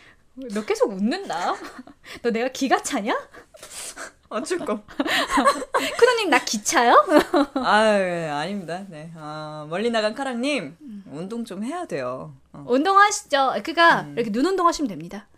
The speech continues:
Speaker 1: 눈 운동하세요. 괜찮아요. 괜찮아. 삶은 어떻게든 살게 돼 있더라고. 갈까요?
Speaker 2: 아, 나 미치겠다, 진짜.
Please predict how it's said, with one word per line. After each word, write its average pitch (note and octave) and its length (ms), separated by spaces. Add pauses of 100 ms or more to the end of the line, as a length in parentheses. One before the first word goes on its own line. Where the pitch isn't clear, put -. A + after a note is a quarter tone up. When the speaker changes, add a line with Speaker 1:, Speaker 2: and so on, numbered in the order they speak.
(260)
Speaker 1:
눈 A3 140
운동하세요. C#4 560
괜찮아요. C4+ 580 (400)
괜찮아. D4 460 (440)
삶은 G#4+ 340
어떻게든 E4+ 360
살게 A4 260
돼 D#4 100
있더라고. G#3+ 460 (600)
갈까요? C4 360
Speaker 2:
아, E4 40
나 F4 100
미치겠다, F4 680
진짜. - 320